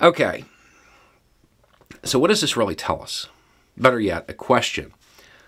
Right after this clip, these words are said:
Why don't they try to achieve these legislative goals through normal legislation? They can't. They don't have the power. They're too weak. That's why they don't do it that way.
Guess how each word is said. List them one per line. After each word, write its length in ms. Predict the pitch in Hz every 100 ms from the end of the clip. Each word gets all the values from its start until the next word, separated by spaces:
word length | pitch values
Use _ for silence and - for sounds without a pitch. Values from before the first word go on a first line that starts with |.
| _ _ _ _ _ _
Why 180 | 101 131
don't 160 | 196 170
they 120 | 151
try 240 | - 139
to 80 | 127
achieve 320 | 98 - 110
these 180 | 107 104
legislative 640 | - 98 98 104 98 85
goals 480 | 87 98 98 95 - -
through 320 | - 110 127
normal 400 | 110 104 107 101
legislation? 760 | 95 87 87 - 95 87 - - _ _ _ _ _ _ _ _ _ -
They 140 | 117
can't. 720 | 117 - 185 185 - - - _ _ _ _ _ _ _ _ _ _ _
They 120 | 110
don't 180 | 147 139
have 80 | 151
the 80 | 143
power. 500 | - 160 151 78 - _ _ _ _ _ _
They're 140 | 110 110
too 300 | - 160 151
weak. 560 | 139 180 113 - - - _ _ _ _ _ _ _ _ _ _ _ _ _
That's 320 | 98 135 -
why 200 | 131 131
they 120 | 123 117
don't 240 | 117 87
do 160 | 98 104
it 140 | -
that 260 | 80 67 71
way. 300 | - -